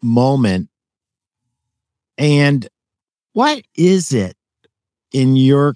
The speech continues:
character that made you dig further and actually kind of put the onus on you? Like, "I must have done something wrong.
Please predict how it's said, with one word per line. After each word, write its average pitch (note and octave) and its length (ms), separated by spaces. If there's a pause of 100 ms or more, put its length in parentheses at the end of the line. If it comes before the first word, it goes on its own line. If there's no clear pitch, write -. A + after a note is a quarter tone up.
character G#2 960 (800)
that B2+ 340
made D3+ 420
you B2+ 240 (100)
dig C#3+ 420
further A#2+ 840 (300)
and D3 320 (100)
actually F#3 440
kind E3 280
of A2+ 180
put - 280
the A#2+ 240
onus D#3 440
on B2 340
you? A2+ 720 (360)
Like, B2+ 240 (160)
"I A3 260
must G3 320
have B2+ 220
done A2+ 240
something G#2 680
wrong. G2+ 400